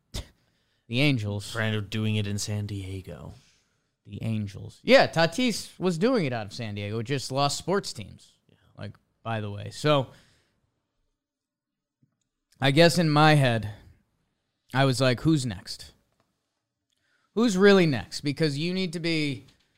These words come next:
Speaker 1: <coughs> and, and Shohei and Judge are gonna have their spotlight, but we always love the idea of who's next. It's been one of the biggest N B A conversations for the past couple years 'cause LeBron's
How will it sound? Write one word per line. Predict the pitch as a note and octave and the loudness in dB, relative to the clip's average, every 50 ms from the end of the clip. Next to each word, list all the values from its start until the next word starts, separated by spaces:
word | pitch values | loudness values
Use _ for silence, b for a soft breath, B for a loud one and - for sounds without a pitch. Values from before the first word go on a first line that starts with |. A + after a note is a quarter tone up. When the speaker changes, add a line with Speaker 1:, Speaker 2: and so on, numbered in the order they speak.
| _ _ _ _ _ _ - | _ _ _ _ _ _ -12
Speaker 1:
<coughs> | - - - - - - - - - _ _ _ _ _ _ _ _ _ _ _ _ _ _ _ _ _ _ - | -10 -10 -8 -10 -12 -14 -20 -20 -20 _ _ _ _ _ _ _ _ _ _ _ _ _ _ _ _ _ _ -4
and, | E3+ F3 F3 F3 - - | 0 0 0 0 -4 -6
and | - F3 F#3 F3 | -2 0 0 2
Shohei | - - B3+ C#4 C#4+ C4 B3+ | 4 6 6 6 8 6 4
and | G#3 D#3 | 4 4
Judge | D#3+ G3+ G#3 F3 C3+ | 6 6 6 6 4
are | D3 | 2
gonna | C3 D3 D3 C#3+ C3 - | 0 2 0 0 -2 -2
have | A#2 C#3+ C#3+ C3+ A#2 | 0 2 2 2 0
their | C3 C3+ B2+ | -2 -4 -4
spotlight, | - - - - - D#3+ E3+ D3 A#2+ B2 A#2 G#2+ G#2 G#2+ - - | -4 -6 -8 0 2 4 4 4 2 -2 -8 -8 -8 -10 -10 -6
but | B2+ B2+ A#2+ - _ b b b b _ | -6 -6 -6 -6 _ b b b b _
we | C3 D#3 F#3 | -2 2 4
always | G#3+ A3+ A3+ G#3+ F#3 C#3+ | 6 6 6 6 4 2
love | D3+ E3 F3 F3 E3+ D3 | 4 4 6 6 4 4
the | C#3+ D3 C#3 | 2 0 0
idea | C3 B2 A#2 B2+ B2 A#2+ | 0 0 -2 -2 -4 -4
of | A#2 A2 | -4 -6
who's | G2+ B2+ B2+ A2+ B2+ | -6 -6 -6 -4 -4
next. | C#3+ C#3 A2+ A2+ A2+ | -4 -4 -4 -4 -6
It's | B2+ C3 B2 B2 | -6 -6 -4 0
been | F3 G#3+ G#3+ G3+ | 0 2 2 2
one | G3+ G3 | 2 2
of | F3+ | 2
the | D#3+ | 0
biggest | C#3+ C3 E3 D#3+ D3+ C#3+ C#3+ C#3+ | 0 2 2 2 2 2 0 -2
N | C#3+ C#3+ | -2 -2
B | C3+ C3 C#3 E3 | 0 0 2 2
A | F3+ D#3 | 2 0
conversations | - - B2 A2+ G#2+ G#2+ G#2 - - G#2+ G#2 G2 - G#2+ G2+ F#2+ F2+ - - _ _ _ _ _ _ _ _ | 0 -4 -4 -4 -4 -6 -8 -6 -6 -6 -6 -8 -8 -10 -12 -12 -12 -16 -20 _ _ _ _ _ _ _ _
for | - B2+ | -10 -10
the | A#2+ | -6
past | G2+ B2+ A#2 A2+ A2+ - | -2 -2 0 0 -2 -4
couple | - A#2 G#2 - A2 G2+ | -6 -8 -8 -6 -8 -8
years | F#2+ G2+ G#2 G#2+ - | -8 -8 -8 -10 -8
'cause | - B2+ A#2 A2 | -6 -8 -6 -6
LeBron's | A2 A#2+ G#2 A2+ A2+ A#2+ A#2+ B2+ B2+ B2+ B2+ C3 B2+ B2 - - - | -6 -8 -6 -4 -4 -2 0 0 0 0 0 -2 -4 -4 -8 -12 -14